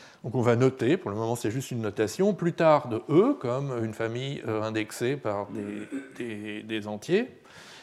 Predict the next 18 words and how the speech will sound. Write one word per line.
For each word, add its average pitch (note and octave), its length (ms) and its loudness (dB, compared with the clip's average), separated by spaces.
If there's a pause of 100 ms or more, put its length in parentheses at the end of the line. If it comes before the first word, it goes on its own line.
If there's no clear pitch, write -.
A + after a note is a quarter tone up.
(340)
Et A#2+ 220 2
donc C3 220 0
plus G3 140 2
tard F#3+ 220 4
de D3+ 220 4
E D#3+ 220 8
de C3+ 100 4
K B2 200 2
plus A#2+ 260 -2
un, B2+ 180 -2
c'est A#2 260 -2
E A#2 120 2
de A2 140 -2
K, A3+ 360 2 (220)
et B2 160 -2
plus E3 160 -4
tard D#3 260 2
de C3 180 2